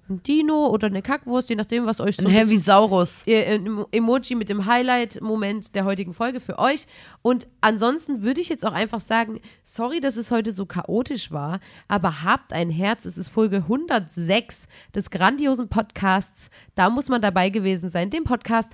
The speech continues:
Speaker 1: von Nina und Lotta der Formation Blond. Und schaltet auch das nächste Mal wieder ein, wenn wir, äh, ähm, uns in unsere kleine Booth zurückgezogen haben und für euch hier mit warmem Tee sitzen und die News für euch bereithalten. Und,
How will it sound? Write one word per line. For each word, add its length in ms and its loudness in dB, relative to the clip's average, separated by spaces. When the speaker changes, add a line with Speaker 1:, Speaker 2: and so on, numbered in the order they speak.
Speaker 1:
von 260 0
Nina 340 0
und 220 -2
Lotta 280 0
der 120 0
Formation 800 -2
Blond. 560 -4
Und 420 2
schaltet 420 -2
auch 80 2
das 160 -6
nächste 240 -2
Mal 120 2
wieder 160 0
ein, 200 0
wenn 160 -2
wir, 180 0
äh, 380 4
ähm, 420 0
uns 180 -2
in 80 -4
unsere 240 -4
kleine 560 0
Booth 320 -2
zurückgezogen 760 -2
haben 160 -2
und 100 -4
für 180 -4
euch 260 2
hier 300 0
mit 200 -2
warmem 340 -2
Tee 240 0
sitzen 420 -6
und 180 0
die 120 4
News 420 2
für 140 -2
euch 220 0
bereithalten. 840 0
Und, 500 4